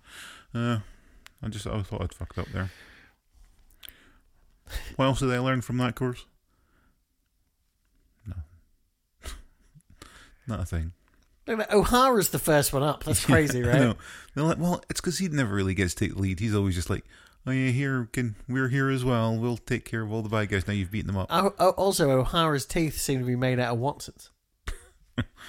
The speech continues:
Speaker 1: Oh, I missed that. Well, um, and yet again,
Speaker 2: No wonder they force him to keep his mouth shut most of the
Speaker 1: Mm.
Speaker 2: time.
Speaker 1: And yet again,
Speaker 2: Hold on.
Speaker 1: um,
Speaker 2: That's
Speaker 1: they're
Speaker 2: interesting.
Speaker 1: about to have a bit of a fight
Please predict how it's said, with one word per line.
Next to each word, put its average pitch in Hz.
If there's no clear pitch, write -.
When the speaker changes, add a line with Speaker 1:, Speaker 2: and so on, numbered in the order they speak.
Speaker 1:
Oh, 101
I 92
missed 98
that. 82
Well, 113
um, 135
and 117
yet 127
again, 101
Speaker 2:
No 160
wonder 180
they 139
force 143
him 139
to 127
keep 143
his 120
mouth 139
shut 110
most 110
of 95
the 113
Speaker 1:
Mm. 113
Speaker 2:
time. 113
Speaker 1:
And 120
yet 101
again, 98
Speaker 2:
Hold 127
on. 113
Speaker 1:
um, 98
Speaker 2:
That's -
Speaker 1:
they're 107
Speaker 2:
interesting. 107
Speaker 1:
about -
to -
have 107
a 98
bit 95
of 87
a 85
fight 92